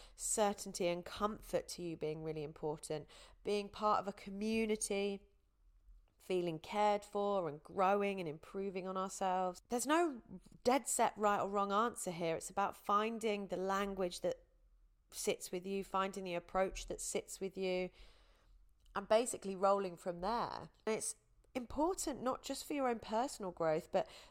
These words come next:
the way that you will show up in relationships and connections, the way you set your own boundaries. It's a great place to focus on finding your own purpose. Or if you're going through a big change, or you're thinking about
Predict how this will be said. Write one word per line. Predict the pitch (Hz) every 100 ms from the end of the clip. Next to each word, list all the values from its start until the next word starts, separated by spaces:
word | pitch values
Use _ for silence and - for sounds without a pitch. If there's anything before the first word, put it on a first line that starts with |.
| -
the | 220
way | 220 262 285 269 254
that | 208 - -
you | 196
will | 170 185
show | - 180 175
up | 170 165
in |
relationships | 165 185 247 - 247 262 233 -
and | 226
connections, | 233 220 - - 214 208 208 - - -
the | 170
way | 175 165
you | 160
set | - - -
your | 175
own | 156 156 -
boundaries. | 185 202 233 226 220 240 233 226 226 226 - - _ _ _ - - - _ _ _ _ _ - - -
It's | 208
a | 240
great | - 226 240 277
place | - 233 214 -
to | 196
focus | - 220 220 - 220
on | 185 -
finding | - 196 202 202 196
your | 196
own | 185
purpose. | - - 220 247 - - - - - - -
Or | 185 190 190 -
if | 185
you're | 180
going | 196 214 226
through | 247
a | 226
big | 240 -
change, | 240 220 220 214
or | 180
you're | 170
thinking | - 214 226 - 220
about | 214 196